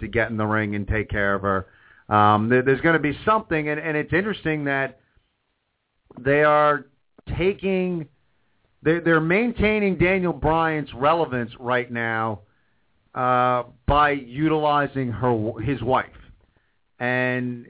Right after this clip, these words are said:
I guess the big question is, is, is that a good or bad thing? I mean, I guess keeping him relevant, uh, you would say is good, but relevancy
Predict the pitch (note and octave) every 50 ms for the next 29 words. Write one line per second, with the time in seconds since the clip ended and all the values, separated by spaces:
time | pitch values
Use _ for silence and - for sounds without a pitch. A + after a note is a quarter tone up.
0 | - _ - - _ - - _ - D3+ D3+ C#3+ C3+ F3 F3+ F3+ - - F#3 D3+
1 | C3+ - E3 F3 E3+ E3+ - - E3 F3 F#3+ F#3+ - - - F#3+ F#3 E3 D#3+ D#3+
2 | D#3 D3+ C#3 - _ - E3 D#3 D3 - - _ _ - D#3 C3+ A#2 D3+ F3 G#3
3 | A3 F#3 C#3 - - - _ - C3+ C#3+ E3+ G3+ G#3 G3+ E3+ - - E3 E3 E3+
4 | D#3+ B2 A2 - D3 D#3 F3 G3 F#3+ - - C#3+ B2+ A#2 B2 C3+ C3+ C#3+ C#3+ C#3+
5 | C#3+ C3 E3 F3 F3 - - - G#3 G3+ G#3 A3 G#3 F#3+ D#3+ C#3+ C3 A#2+ B2 C3
6 | D3 F3+ G3 F3+ F#3+ G#3+ A3 A3 G#3 - - - _ _ _ _ _ _ _ _
7 | _ _ - C3+ C3+ C3+ C3+ C3+ C#3 C#3+ C#3 C#3 C3+ C#3 - - - D3+ D#3+ E3+
8 | F3+ F3 E3 D3+ C#3+ C3 A2+ G2 - - B2+ C3 C#3 D#3 F#3 G3+ G3 G3 F#3 -
9 | _ _ _ _ _ _ _ _ _ _ _ _ - C3+ C#3 C3+ B2 B2+ - _
10 | _ _ _ _ _ _ - B2 C3+ D3 F3+ G#3+ A#3 G#3+ A#3 A3 G3+ - - A3
11 | A3+ A3+ A3+